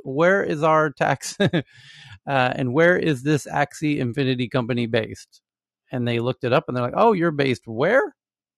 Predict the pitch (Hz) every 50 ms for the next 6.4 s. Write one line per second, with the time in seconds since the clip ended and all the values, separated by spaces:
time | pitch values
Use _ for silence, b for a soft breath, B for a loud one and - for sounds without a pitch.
0 | _ _ _ _ _ _ _ _ - - _ _ _ _ _ _ _ _ _ _
1 | _ _ _ _ _ _ - 135 131 127 143 - 139 143 156 - 180 156 165 165
2 | 196 208 196 170 175 160 - 214 254 294 - - 117 101 107 117 - - _ _
3 | - 160 139 151 160 165 165 160 - - 151 147 143 143 143 - - - - 160
4 | 170 160 175 233 262 294 247 185 - _ _ - 202 202 196 185 190 180 180 202
5 | 233 240 233 220 165 - 147 143 139 123 110 - - 135 127 120 113 107 - 127
6 | 113 110 104 110 120 120 110